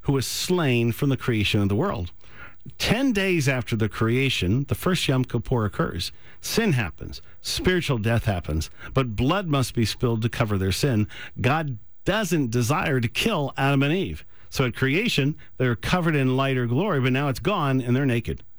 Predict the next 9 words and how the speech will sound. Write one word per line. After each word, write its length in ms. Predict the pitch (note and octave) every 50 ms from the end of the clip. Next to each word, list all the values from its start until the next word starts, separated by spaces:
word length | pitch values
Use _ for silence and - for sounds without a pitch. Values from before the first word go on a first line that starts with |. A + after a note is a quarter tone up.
| - - - - - - - -
So 180 | - - C#3 C3+
God 300 | A#2 G2 C3 C#3+ D#3+ D#3
makes 260 | C#3+ C#3 C#3 - -
a 60 | C#3
sacrifice. 600 | - F3 A3 B3+ - A#2+ - - F2 D#2+ D#2+ -
He 120 | - B2+
places 580 | B2 - - D3+ D3+ D#3 C#3+ - E3+ D#3+ C#3+ - - - - -
their 180 | - B2+ D3 F3+
sins 440 | - - - D3 C#3+ D3 D3 B2+